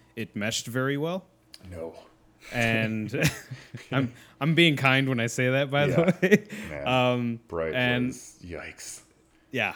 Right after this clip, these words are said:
Speaker 1: it's sad. It's really, really bad. But, uh, yeah, I just don't think, like, the material that he had for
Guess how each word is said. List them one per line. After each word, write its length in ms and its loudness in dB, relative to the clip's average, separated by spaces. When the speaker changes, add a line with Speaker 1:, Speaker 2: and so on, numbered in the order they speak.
Speaker 1:
it's 180 -8
sad. 260 -4
It's 160 -8
really, 180 -2
really 200 -4
bad. 260 -12
But, 260 -2
uh, 420 0
yeah, 240 6
I 120 2
just 180 -2
don't 240 0
think, 220 -2
like, 340 -2
the 80 -4
material 600 -2
that 140 -6
he 120 -6
had 280 -4
for 360 -10